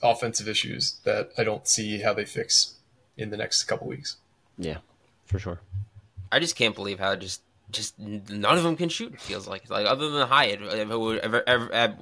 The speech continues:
Speaker 3: at some point just goes, "F it," and just hits, nails a three. Like, just Gavin can't, like, Gavin came into the, like, I get he's a freshman and he's gonna need time, but Ga-, Gavin can't shoot right now. It's just, like, it's unbelievable. I just
Speaker 2: I don't
Speaker 3: can't,
Speaker 2: like
Speaker 3: I just
Speaker 2: saying
Speaker 3: can't figure it out.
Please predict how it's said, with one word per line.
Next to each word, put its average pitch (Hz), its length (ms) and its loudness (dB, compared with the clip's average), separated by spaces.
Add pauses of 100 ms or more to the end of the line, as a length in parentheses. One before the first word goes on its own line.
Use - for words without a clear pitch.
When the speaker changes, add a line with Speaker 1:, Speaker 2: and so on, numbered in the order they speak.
(140)
Speaker 3:
at 117 140 4
some 139 180 4
point 113 200 0
just 107 160 -6
goes, 104 220 -2
"F 127 240 2
it," - 140 -2
and 101 120 -10
just - 300 -6 (440)
hits, 131 280 -4 (200)
nails 123 260 6
a 110 60 -2
three. 143 200 0
Like, 95 200 -2
just 101 180 -10 (460)
Gavin 165 320 4
can't, 165 320 0
like, 147 320 2
Gavin 190 400 2
came 185 200 2
into 190 200 -2
the, 175 240 -4
like, 139 160 4
I 139 100 6
get 170 180 4
he's 156 140 2
a 131 60 -2
freshman 120 460 2
and 113 120 0
he's 110 160 -2
gonna 123 100 2
need 120 160 0
time, 123 220 6
but 101 100 -2
Ga-, 120 220 -4 (140)
Gavin 185 320 -6
can't 185 280 0
shoot 269 280 -4
right 120 180 4
now. 98 160 -2
It's 101 140 -6
just, 113 180 -2
like, 120 180 2 (420)
it's - 100 -2
unbelievable. 175 640 2
I 98 160 2
just 110 180 -4
Speaker 2:
I - 20 0
don't 156 100 0
Speaker 3:
can't, 101 140 -2
Speaker 2:
like 123 40 4
Speaker 3:
I 123 100 0
just 120 120 0
Speaker 2:
saying 95 140 0
Speaker 3:
can't 175 160 2
figure 170 280 2
it 180 60 8
out. 202 200 4